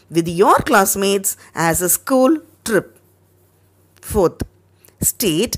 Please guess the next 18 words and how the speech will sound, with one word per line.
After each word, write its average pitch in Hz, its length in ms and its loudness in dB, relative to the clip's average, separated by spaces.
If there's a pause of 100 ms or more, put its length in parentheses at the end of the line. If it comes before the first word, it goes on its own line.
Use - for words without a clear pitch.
(160)
whether 196 240 2
the 220 100 -2
following 277 440 2
statements 180 800 0
are 170 240 2 (120)
true 302 440 0 (120)
or 202 280 2
false. - 720 0 (1200)
As 240 320 2
the 190 160 0
sky 233 540 0
was 208 260 -2
cloudy, 170 600 0 (500)
they 170 180 2
could 170 280 -2
get - 300 0 (400)
the 156 160 0
glimpse 240 800 0